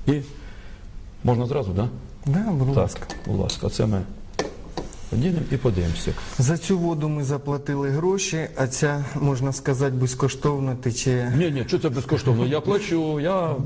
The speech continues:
Speaker 1: дуже справно
Speaker 2: Ну,
Speaker 1: плачу
Speaker 2: м.
Speaker 1: водоканалу за ту воду, яка нам надається. Я
Speaker 2: Ні,
Speaker 1: вважаю, що
Speaker 2: дякую.
Speaker 1: вона нормальна, хоча вона
Speaker 2: Ні,
Speaker 1: дніпровська,
Speaker 2: дякуємо.
Speaker 1: очищена, але все одно я вважаю, що вона є технічна. Чесно вам хочу сказати,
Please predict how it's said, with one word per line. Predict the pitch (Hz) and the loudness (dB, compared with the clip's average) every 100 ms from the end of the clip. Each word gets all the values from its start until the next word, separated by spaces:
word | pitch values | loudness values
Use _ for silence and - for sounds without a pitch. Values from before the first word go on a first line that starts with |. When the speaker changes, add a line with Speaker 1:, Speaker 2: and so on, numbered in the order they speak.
| - 127 131 160 | 4 4 6 6
Speaker 1:
дуже | 147 143 | 4 2
справно | - 151 151 131 | 0 2 2 4
Speaker 2:
Ну, | 208 | 2
Speaker 1:
плачу | 233 - 170 170 | 2 0 2 2
Speaker 2:
м. | 160 147 135 123 | 2 0 2 4
Speaker 1:
водоканалу | 151 147 143 143 185 165 151 - - - | 6 4 2 2 2 2 -2 -6 -4 2
за | 107 135 123 | 4 4 2
ту | 151 | 0
воду, | 127 170 143 139 | 2 2 2 0
яка | 127 143 | 0 0
нам | 131 | 2
надається. | 120 107 123 180 - 139 | 0 2 2 0 0 0
Я | - | 2
Speaker 2:
Ні, | |
Speaker 1:
вважаю, | 160 160 170 139 | 2 2 2 2
що | 165 | 0
Speaker 2:
дякую. | 156 | 0
Speaker 1:
вона | 139 139 | 0 0
нормальна, | 165 190 160 | 0 0 0
хоча | 156 147 185 | -2 0 0
вона | 143 131 | 0 0
Speaker 2:
Ні, | |
Speaker 1:
дніпровська, | 101 143 151 185 196 123 | 2 2 4 2 2 0
Speaker 2:
дякуємо. | 160 143 113 123 | 0 -2 0 0
Speaker 1:
очищена, | 123 196 190 175 160 147 - - - | 2 2 2 0 -4 -4 -8 -12 -2
але | 185 220 190 156 120 - - - - - - | 2 2 2 0 -2 -6 -16 -16 -16 -10 2
все | 156 | 4
одно | 165 202 180 123 107 127 | 4 2 0 -2 -2 2
я | 151 | 2
вважаю, | 147 151 143 | 4 2 0
що | 156 | 0
вона | 139 139 | -2 -2
є | |
технічна. | 135 160 220 180 117 - - | -2 -2 0 0 0 -2 2
Чесно | 165 151 135 | 2 4 0
вам | 135 | 0
хочу | - 131 123 | 0 -2 0
сказати, | 135 120 120 120 | 2 2 2 2